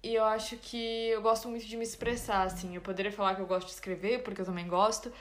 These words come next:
mas acho que mais do que falar de escrever, do que fa-, eu gosto, eu gosto mesmo é de me expressar, de comunicar, de, de mostrar pras pessoas, de me, de me, de me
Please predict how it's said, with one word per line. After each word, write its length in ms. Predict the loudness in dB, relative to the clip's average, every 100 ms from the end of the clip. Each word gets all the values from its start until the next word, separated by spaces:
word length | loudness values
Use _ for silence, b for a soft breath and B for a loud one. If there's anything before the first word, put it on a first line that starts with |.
| B B -6
mas 160 | 0
acho 220 | 0 0
que 60 | -4
mais 340 | 2 2 2
do 80 | -6
que 140 | -10 -12
falar 420 | -2 2 4 2
de 80 | 0
escrever, 680 | -8 -6 -4 -2 0 0 -2
do 60 |
que 100 | -8
fa-, 200 | -10 -8 -6
eu 300 | -4 0 4
gosto, 260 | 4 2
eu 80 | -2
gosto 320 | 0 0 -2
mesmo 500 | -2 0 0 -4 -10 B B B -6
é 40 |
de 120 | -4 -4
me 60 |
expressar, 680 | -6 -4 -4 -2 2 4 4
de 80 | 0
comunicar, 720 | -4 -2 -2 -2 4 6 6
de, 420 | 2 -2 0 -2 -4 -18 -18
de 80 | -6
mostrar 460 | -4 -2 0 2 2
pras 180 | -2
pessoas, 880 | -6 -6 -2 -2 0 -2 -4 -8 -16 B B B
de 120 | -6 -4
me, 160 | -2
de 120 | -4
me, 540 | -2 0 0 -2 -6 -8 -12 -14 -6
de 140 | -2
me 1120 | 0 2 2 2 2 2 0 -2 -4 -6 -8